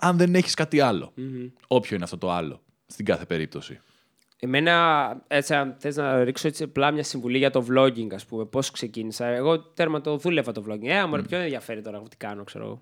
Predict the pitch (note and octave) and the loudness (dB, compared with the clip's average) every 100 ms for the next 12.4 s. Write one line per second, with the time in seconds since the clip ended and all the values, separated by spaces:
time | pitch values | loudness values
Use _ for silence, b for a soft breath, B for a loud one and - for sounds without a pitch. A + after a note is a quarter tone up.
0 | _ - C#3 A#2+ G2 - _ - D2 - | _ -2 0 -2 -8 -12 _ -10 -10 -12
1 | b b b b b b - E3 A3+ B3+ | b b b b b b 2 4 6 4
2 | F#3+ G#3 C4+ A3 E3+ G3 F#3+ F#3+ A3 C4+ | 4 4 2 0 0 4 6 6 4 6
3 | C#4 F3+ C#3+ D#3+ F#3 A#3 A#3 F3+ D3 C#3 | 6 4 4 2 2 0 2 2 2 2
4 | C3 A#2 A2 A#2+ C3 F#3 E3+ D#3+ E3 F3 | 2 2 0 -2 0 2 2 2 2 2
5 | E3 D3+ F#3 D3 A#2 G#2+ A2 G#2+ D3+ F#3+ | 2 2 2 4 2 -2 -8 -10 -8 -4
6 | D#3 C3 A#2+ D3 C#3+ A2+ C#3 C3+ A#2 F#3+ | -2 -4 -6 -4 -4 -2 0 0 -2 -4
7 | D3+ C#3+ B2+ C#3 C3 A2+ G3 G#3+ E3+ F3 | -2 -4 -6 -8 -8 -2 2 2 4 4
8 | G#3 A3 E3+ D3 A#2+ G#2+ A#2 A2 E3 A3+ | 4 2 0 -2 -2 -4 -4 2 4 4
9 | A3+ A3+ A3 A3+ A3+ A3+ A3+ F#3+ C3+ G2+ | 2 -2 0 0 2 4 6 4 0 -8
10 | B B B B B C#3+ F#3 C#4 - C4+ | B B B B B 0 6 6 6 2
11 | - D#3+ D3 C#3 B2+ C3 - C#3+ C3 B2+ | 6 6 6 2 -2 -2 0 0 0 -4
12 | C#3 C3+ A3 A3+ | -6 0 4 4